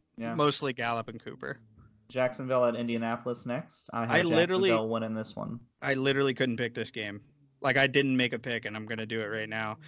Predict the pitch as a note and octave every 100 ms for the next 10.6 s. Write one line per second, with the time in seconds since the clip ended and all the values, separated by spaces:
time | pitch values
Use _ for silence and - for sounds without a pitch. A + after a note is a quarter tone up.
0 | - B2+ A#2 A2+ A2+ D3+ - E3+ D3+ D3+
1 | - D#3+ G#3 A#3 A#3 F3+ F3 F3+ D#3 C3+
2 | C#3+ C3+ C#3+ D#3 E3+ E3 D#3+ D3+ C3 C#3
3 | - D3 D3+ E3 D3 C#3+ C#3 - B2 A#2+
4 | A2 B2+ A#2+ A2 A2+ - C#3+ A#2+ A2+ D3
5 | E3 - F3 - D3 C3+ C#3 C3 C3+ C#3+
6 | C#3 C3+ A2+ B2+ C3+ D#3+ F#3 F3+ F3+ -
7 | - D3 C3 C3+ - C#3 F3+ F#3+ G#3 -
8 | E3+ D3+ C#3 C#3+ C3+ B2+ C3 A#2+ A2+ A#2
9 | C3 A#2+ A#2 C3 C#3+ D3+ - C3+ A#2+ A#2
10 | A2 - A2 G2+ G#2+